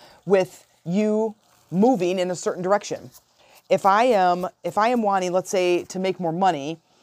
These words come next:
then I might be facing the problems of not spending so much, or I might be facing the problems of learning how to manage my money, or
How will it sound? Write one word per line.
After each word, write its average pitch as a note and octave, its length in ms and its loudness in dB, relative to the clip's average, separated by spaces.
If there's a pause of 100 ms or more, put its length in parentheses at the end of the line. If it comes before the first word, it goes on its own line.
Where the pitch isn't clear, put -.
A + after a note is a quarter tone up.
(300)
then F#3 420 2
I F#3+ 160 -2
might F#3 320 -2
be F3 400 -4
facing F#3 440 -2
the E3+ 60 -4
problems E3+ 360 0
of D#3+ 280 -4
not E3 300 -2
spending D#3 560 -2
so - 180 -8
much, C3 380 -8
or E3 100 2
I E3 40 4
might F3 200 0
be E3+ 80 -6
facing F3 340 -2
the - 60 -12
problems E3 240 -2
of D#3 100 -6
learning E3 300 -4
how D#3+ 180 -2
to D#3 60 -4
manage D#3+ 540 -4
my D3+ 100 -2
money, C#3+ 360 -8
or D#3 240 0